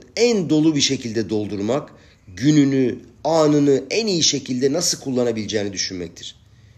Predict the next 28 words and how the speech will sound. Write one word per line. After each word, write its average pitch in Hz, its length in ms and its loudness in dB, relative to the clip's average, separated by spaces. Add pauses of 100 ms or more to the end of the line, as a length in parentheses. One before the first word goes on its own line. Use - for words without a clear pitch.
(120)
Bir 123 40 -6
saniye, 127 500 2
yarın 160 400 2
ne 180 40 2
olacak? 151 560 2 (640)
Yarın 185 380 -6
ne 175 40 -4
yapacağımı 151 520 -4
bilmiyorum 120 420 -4
ama 147 260 -6
fark 175 360 -6
etmez. 190 540 -6 (800)
Fakat 160 360 0
içinde 175 460 0
bulunduğun 113 680 2
o 170 220 -2
önündeki 196 600 0
günü 185 260 0
ve 180 80 6
zamanı 139 460 4
sonuna 156 480 2
kadar 165 420 0
iyice 214 320 2
kullan. 175 480 0 (420)
Yarın 170 440 -2
henüz 151 340 -2
burada 131 300 2
bulunmuyor. 113 460 -4